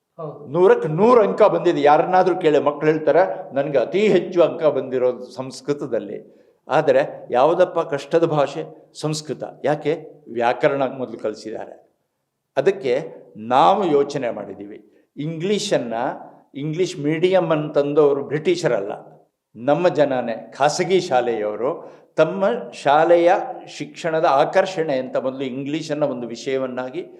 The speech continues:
Speaker 2: ಆಮೇಲೆ ಇಂಗ್ಲಿಷ್ ಮಾಧ್ಯಮ, ನಮ್ಮ ಶಾಲೆ ಅಂದ್ರೆ ಇಂಗ್ಲಿಷ್ ಮಾಧ್ಯಮ ಅಂತ ತಂದ್ರು. ಸರ್ಕಾರದ ನೀತಿ ಯಾವತ್ತಿಗೂ ಇವತ್ತಿಗೂ ಮಾತೃಭಾಷೆಯಲ್ಲೇ ಪ್ರಾಥಮಿಕ ಶಿಕ್ಷಣ ಅಂತಿರೋದು. ಆದರೆ ಆಂಗ್ಲ ಮಾಧ್ಯಮ ತಂದವರು ಯಾರು?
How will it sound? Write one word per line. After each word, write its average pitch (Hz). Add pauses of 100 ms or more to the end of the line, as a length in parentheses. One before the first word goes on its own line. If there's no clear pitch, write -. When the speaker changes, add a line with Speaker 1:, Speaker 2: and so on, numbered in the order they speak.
(280)
Speaker 2:
ಆಮೇಲೆ 156
ಇಂಗ್ಲಿಷ್ 139
ಮಾಧ್ಯಮ, 156
ನಮ್ಮ 135
ಶಾಲೆ 147
ಅಂದ್ರೆ 143
ಇಂಗ್ಲಿಷ್ 151
ಮಾಧ್ಯಮ 135
ಅಂತ 120
ತಂದ್ರು. 117 (260)
ಸರ್ಕಾರದ 156
ನೀತಿ 147
ಯಾವತ್ತಿಗೂ 147
ಇವತ್ತಿಗೂ 175
ಮಾತೃಭಾಷೆಯಲ್ಲೇ 151
ಪ್ರಾಥಮಿಕ 135
ಶಿಕ್ಷಣ 117
ಅಂತಿರೋದು. 110 (240)
ಆದರೆ 135
ಆಂಗ್ಲ 165
ಮಾಧ್ಯಮ 160
ತಂದವರು 151
ಯಾರು? 127